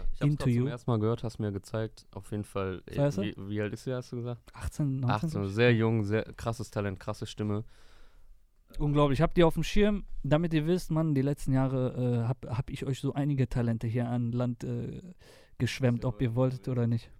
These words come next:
Speaker 2: So, Leute, vielen Dank fürs Zuhören auf jeden Fall. Äh, checkt hip hop punkt de, checkt uns beide auf Instagram, Abare Nejati, Lindex, checkt hip hop punkt de Instagram.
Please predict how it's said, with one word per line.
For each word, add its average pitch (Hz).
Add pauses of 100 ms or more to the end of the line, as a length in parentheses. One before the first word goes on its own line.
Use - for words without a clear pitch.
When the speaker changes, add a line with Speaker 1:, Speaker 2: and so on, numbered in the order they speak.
(540)
Speaker 2:
So, 226
Leute, 220
vielen 240
Dank 233
fürs 214
Zuhören 214
auf 202
jeden 208
Fall. 208
Äh, 165
checkt 208
hip 208
hop 202
punkt -
de, 196
checkt -
uns 185
beide 202
auf 185
Instagram, 196
Abare 185
Nejati, 180
Lindex, 185
checkt 185
hip 180
hop 175
punkt -
de 180
Instagram. 175